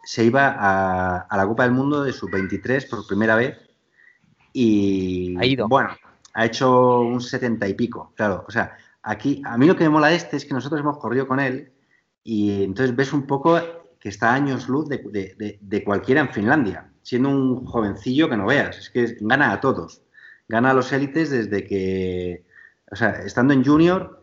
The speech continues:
Speaker 1: ganó el campeonato de ciclocross de élite. Y en mountain bike, pues, no ganaba el de mountain bike, pero yo creo que el año pasado ya lo ganó, siendo sub-veintitrés. Y claro,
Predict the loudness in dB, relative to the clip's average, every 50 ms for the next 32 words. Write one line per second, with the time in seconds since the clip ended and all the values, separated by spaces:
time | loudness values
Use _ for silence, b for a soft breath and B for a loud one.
0 | _ _ _ _ _ _ -8 -4 -2 0 0 0 2 2 0 2 2 2 0 0
1 | -2 -4 -6 -4 -4 -4 -2 -2 -2 -2 -2 -2 -4 -6 -8 -16 -18 _ -6 -2
2 | 2 2 2 2 2 -2 -6 -10 -14 -14 -16 -20 b b b b b b b _
3 | -4 0 2 4 4 4 4 4 4 4 2 2 0 2 2 2 2 4 4 4
4 | 4 4 4 4 2 0 -2 -4 -6 -6 -6 -14 -20 -20 -18 _ -4 -2 0 2
5 | 2 2 2 2 2 0 0 -2 -2 -2 -2 -2 -2 -2 0 -2 -2 -2 -4 -4
6 | -2 -2 -2 -2 -4 -4 -6 -6 -10 -12 -14 -20 _ _ _ _ _ _ _ _
7 | -2 0 2 2 2 4 4 2 2 0 -2 -4 -4 0 2 4 4 4 2 2
8 | 0 0 0 0 0 0 -4 -8 -12 -10 -8 -8 -8 -6 -6 -6 -6 -6 -6 -6
9 | -4 -2 -2 -4 -4 b b b b b b b b b b _ _ _ _ -16
10 | -14 -12 -12 -12 -14 -16 -18 -20 -18 -6 0 4 4 4 6 6 6 6 6 4
11 | -2 -6 -14 -16